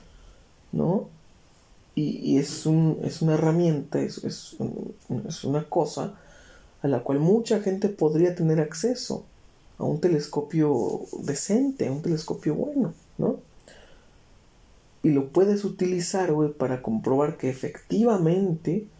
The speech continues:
los planetas observables son redondos, güey. ¿Sabes? Si sabemos que Júpiter, que Marte,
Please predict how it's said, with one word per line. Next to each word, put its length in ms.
los 220
planetas 540
observables 920
son 240
redondos, 520
güey. 160
¿Sabes? 320
Si 200
sabemos 720
que 140
Júpiter, 920
que 140
Marte, 840